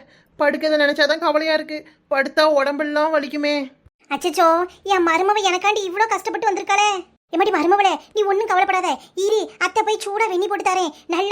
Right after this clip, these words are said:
Speaker 2: குளி, சரியாயிரும். என்ன இவளுக்கு ஒரே பாச போராட்டத்தை நடத்துறாங்க? நம்ம எஸ்கேப் ஆயிருவோம். ஏம்மா, நீ இடியாப்பத்தை கட்டித்தா, நான் கொண்டுட்டு போறேன். எம்டி, நீ இங்க வச்சு சாப்பிட்டுட்டு பாப்பாக்கு மட்டும் எடுத்துட்டு போ. வேணாம், வேணாம், நீ தா, நான் அங்கேயே போய் சாப்பிட்டுக்கிறேன். இந்த கருமத்தெல்லாம் என்னால பார்க்க முடியல.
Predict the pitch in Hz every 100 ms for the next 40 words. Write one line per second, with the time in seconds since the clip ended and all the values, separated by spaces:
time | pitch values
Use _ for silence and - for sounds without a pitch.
0 | 440 392 440 415 285 _ 427 403 403 359
1 | 302 226 _ - 330 302 427 415 403 -
2 | 415 403 415 381 381 453 415 359 403 415
3 | 403 415 415 392 403 415 427 440 427 -
4 | _ _ _ 427 392 427 392 453 440 427
5 | 427 392 - _ _ 415 427 453 415 440
6 | 415 427 440 415 370 427 427 427 403 392
7 | 440 403 381 294 _ _ _ - 381 427
8 | 453 453 453 440 440 440 392 440 466 415
9 | 427 427 427 427 427 415 392 277 - _
10 | 359 403 427 427 415 427 427 - 392 -
11 | 403 381 - 381 381 403 415 403 370 370
12 | 381 269 - _ _ - 359 370 359 370
13 | 392 392 370 370 349 359 339